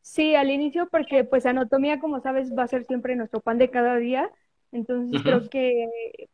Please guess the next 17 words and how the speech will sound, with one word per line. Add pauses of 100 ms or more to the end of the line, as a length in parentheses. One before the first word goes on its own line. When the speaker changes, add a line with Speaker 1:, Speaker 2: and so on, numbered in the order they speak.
Speaker 1:
aprenderse
los
mu-,
los
músculos,
su
origen,
inserción
y
todo
eso,
y
obviamente,
pues,
sus, (560)
sus
funciones,